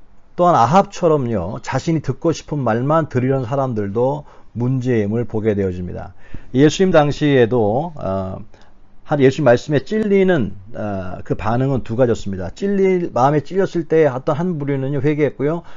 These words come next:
한 부류는 돌을 던졌습니다. 아, 죽이려고 했습니다. 아, 가슴에 찔리는 말씀 앞에 나의 반응은 무엇입니까? 은혜가 있을 때는요,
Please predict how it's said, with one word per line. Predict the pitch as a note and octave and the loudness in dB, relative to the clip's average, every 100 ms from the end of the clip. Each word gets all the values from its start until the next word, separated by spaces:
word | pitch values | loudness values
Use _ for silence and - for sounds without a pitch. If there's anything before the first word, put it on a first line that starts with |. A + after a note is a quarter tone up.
| - | -14
한 | - D3+ D3+ | -4 -2 -2
부류는 | - A2 A2+ C#3+ G2+ - - - | -4 -2 0 -2 -4 -8 -14 -12
돌을 | - B2+ C3+ C#3+ C3+ - | -2 0 4 6 4 2
던졌습니다. | - G#2 A#2+ B2 B2 - G2 F#2 E2 E2 D#2+ F2 - - | -6 -4 -2 0 0 0 -4 -4 -6 -8 -8 -10 -14 -16
아, | - F2 - - F2+ - - - - - | -16 -14 -14 -16 -16 -18 -18 -20 -18 -18
죽이려고 | - C3+ E3 D#3 C#3+ | -8 0 4 6 4
했습니다. | A2+ G#2+ F2 F#2 F2 - - - - | 2 -4 -8 -10 -16 -16 -18 -18 -12
아, | F#2+ F2+ | -8 -6
가슴에 | A#2 B2 D#3+ D#3 | -2 -2 0 -2
찔리는 | - G3 G3+ F#3+ E3+ | 0 0 2 2 4
말씀 | A#2+ - C3+ | 2 2 -2
앞에 | A2 G#2 G2+ E3 - - | 0 -2 -4 -6 -10 -4
나의 | G#2 G#2 G2+ | 0 0 -2
반응은 | G2 G2+ G2+ G#2+ B2+ D#3+ - - - | -4 -2 -2 -2 -4 -6 -12 -16 -14
무엇입니까? | G#2 G2 G#2 G2+ - F#2 F2 - - - | -8 -4 -2 -2 -4 -8 -10 -12 -8 0
은혜가 | D3+ E3 D#3+ | 2 4 6
있을 | C#3+ - D#3 C#3+ | 4 2 -4 -2
때는요, | D3 C#3+ D#3+ D#3+ | -2 0 0 -2